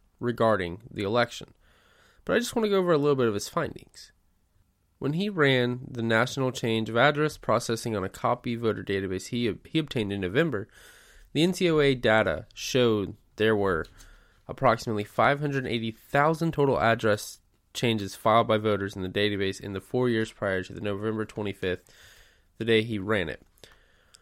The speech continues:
Of those five hundred eighty thousand two hundred twenty-six voters, two hundred and sixty-seven changed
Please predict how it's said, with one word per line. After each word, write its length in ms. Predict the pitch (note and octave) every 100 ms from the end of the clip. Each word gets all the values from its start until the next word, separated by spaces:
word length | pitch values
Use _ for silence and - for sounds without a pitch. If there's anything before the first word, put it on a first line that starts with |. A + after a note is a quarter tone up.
| _ -
Of 180 | C#3 F3
those 240 | G3 F#3+
five 260 | - C3 B2+
hundred 280 | B2+ A#2 G#2
eighty 180 | G#2+
thousand 540 | G#2+ - G#2 A2 G#2+ G#2
two 280 | - D3+ C#3+
hundred 300 | C3 B2+ A#2
twenty-six 420 | A#2+ A2 - -
voters, 380 | A2 G#2 G2+ -
two 160 | - -
hundred 260 | F3+ D#3+
and 80 | C3+
sixty-seven 880 | - C3+ - A#2 - C#3+ A#2+ G#2+ G#2 _
changed 580 | - - C#3+ C#3 C#3 C#3